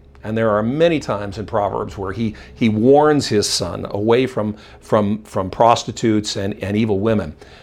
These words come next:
But really, what it is for the rest of us is it's a great word picture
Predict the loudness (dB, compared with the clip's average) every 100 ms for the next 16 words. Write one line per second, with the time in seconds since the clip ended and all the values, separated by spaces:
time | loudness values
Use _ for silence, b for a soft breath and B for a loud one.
0 | B 2 2 2 0 2 4 2 2 -2
1 | -10 -2 2 4 4 2 0 0 0 0
2 | 2 2 2 -2 -2 -4 -2 -2 -2 -6
3 | -6 -4 -2 -2 0 2 2 2 -2 -10
4 | -10 -12 -12